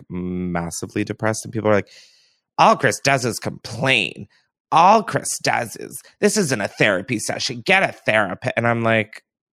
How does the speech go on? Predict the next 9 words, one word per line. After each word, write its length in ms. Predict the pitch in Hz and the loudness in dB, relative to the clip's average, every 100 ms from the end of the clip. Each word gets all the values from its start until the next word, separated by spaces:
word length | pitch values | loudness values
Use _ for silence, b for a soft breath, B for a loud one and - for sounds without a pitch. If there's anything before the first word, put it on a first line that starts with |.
| _ _ _ _ _ - 113 | _ _ _ _ _ -14 -4
"Girls, 380 | 120 131 117 104 | 4 6 6 2
it's 160 | 113 | -4
first 340 | - 131 135 202 | -2 0 2 0
of 80 | 208 | -2
all 140 | 240 | -2
called 320 | - 143 131 | 2 4 4
Unhinged. 840 | - 110 110 101 78 76 - - - _ _ _ _ _ _ _ _ _ 135 | 2 0 2 0 -2 -4 -10 -14 -18 _ _ _ _ _ _ _ _ _ 0
Like, 180 | 131 | 2
what 520 | 123 117 131 165 - | 0 4 6 4 0